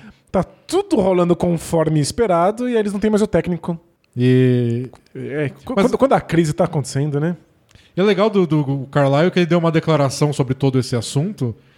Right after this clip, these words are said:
Speaker 2: que é bem o que a gente já comentou de como o técnico aborda essas situações e como é diferente de manager, de torcida. Ele falou, "Pra mim,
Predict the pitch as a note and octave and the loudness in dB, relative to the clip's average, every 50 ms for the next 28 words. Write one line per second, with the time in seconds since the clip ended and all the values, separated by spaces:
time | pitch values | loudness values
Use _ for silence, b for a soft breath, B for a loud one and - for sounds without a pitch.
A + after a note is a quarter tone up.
0 | b b b b b - - G3+ E3+ G3 A#3 C4+ C4+ A#3+ G#3 A#3+ G#3+ A#3+ G#3+ - | b b b b b -2 0 0 2 2 0 2 0 0 0 0 0 0 0 2
1 | - G#3 G3 G3 F#3 F3 - F#3 F3+ F3 D#3+ E3+ - - F3+ F#3 G3+ G3 - E3 | 2 0 0 0 -2 -2 0 0 0 0 -2 -2 0 0 0 2 0 0 0 0
2 | D#3 D#3+ D#3+ D#3+ D#3+ D#3+ - - D#3 C#3+ B2+ A#2+ C#3 C#3 C#3 C3+ C3 C3+ B2+ - | 0 0 0 -2 -4 -4 -2 0 0 0 2 2 2 2 2 0 0 -2 -2 -4
3 | C3 - - - C3 B2 A#2+ - C3 B2+ B2+ B2+ A#2+ - - C3 - D#3 D3 D3+ | -6 -6 -4 -4 -2 -2 -2 -2 -4 -2 -2 -4 -4 -6 -10 -2 0 2 2 2
4 | D3 C#3 - - D#3 D3 C#3 C3+ C3+ C3+ C#3 C3+ - C3 A#2 A2+ A#2+ A#2+ A#2+ A2+ | 2 0 -2 0 0 2 2 2 0 0 -2 -4 -6 -6 -4 -2 -2 0 0 -2
5 | G#2+ b b b b _ _ _ - C3+ C#3 C#3+ C#3+ D3 D3+ D3 C#3+ A#2+ A#2+ C3+ | -2 b b b b _ _ _ -8 -2 0 0 2 2 2 0 0 0 0 0
6 | B2+ A#2 B2+ C3 - C#3 B2+ B2+ - - - C3 C3 C#3 C#3 B2+ C3+ B2 C3 B | 0 0 -2 -2 0 -2 -2 -2 -4 -8 -6 -4 -2 -2 0 0 0 -2 -2 B
7 | B B B B B - C#3+ D3+ D#3+ D#3+ - F3+ D#3+ D3+ D3 C#3+ - E3 E3 D#3+ | B B B B B -8 -4 -4 -4 -2 0 0 2 2 2 2 2 2 2 2
8 | D#3 D#3+ F3+ | 2 0 -2